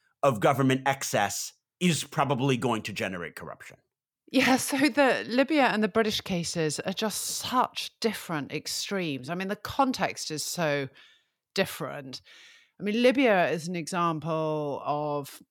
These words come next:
Speaker 2: other countries I've worked in where, like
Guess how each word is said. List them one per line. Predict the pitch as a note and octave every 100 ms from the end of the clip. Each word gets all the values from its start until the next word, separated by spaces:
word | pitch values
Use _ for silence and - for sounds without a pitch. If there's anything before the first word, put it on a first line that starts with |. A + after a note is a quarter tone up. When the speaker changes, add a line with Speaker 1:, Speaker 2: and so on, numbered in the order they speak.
| -
Speaker 2:
other | F#3 F3
countries | - F3+ D3 E3 D3+
I've | D3+ D3+ D3
worked | E3 D#3 - -
in | D#3+ D3 D3
where, | F3 E3 D#3+ D3+ - _ _ -
like | F#3 F3